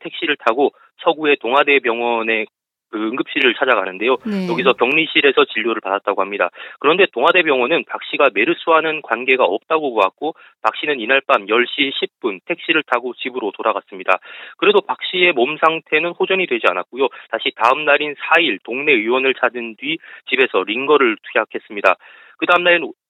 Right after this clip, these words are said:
Speaker 1: 그 다음 날인 오 일까지는 별다른 외부 활동 없이 집에 머물렀는데, 오 일 밤 경기도 부천시 소사보건소에서 박 씨와 함께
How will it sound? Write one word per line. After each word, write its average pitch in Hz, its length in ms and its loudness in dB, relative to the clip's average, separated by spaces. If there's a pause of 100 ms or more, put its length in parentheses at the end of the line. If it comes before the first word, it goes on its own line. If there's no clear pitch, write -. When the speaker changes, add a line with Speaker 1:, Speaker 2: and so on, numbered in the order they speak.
(120)
Speaker 1:
그 - 100 -12
다음 165 140 4
날인 165 260 2
오 160 140 0
일까지는 175 540 0
별다른 127 500 0
외부 117 320 -2
활동 143 320 -2
없이 101 360 -2 (100)
집에 123 180 2
머물렀는데, 101 760 0 (380)
오 113 140 -2
일 160 140 2
밤 139 360 -2
경기도 120 460 -2
부천시 135 560 -6 (100)
소사보건소에서 120 1120 0 (360)
박 127 100 0 (100)
씨와 202 180 4
함께 202 500 0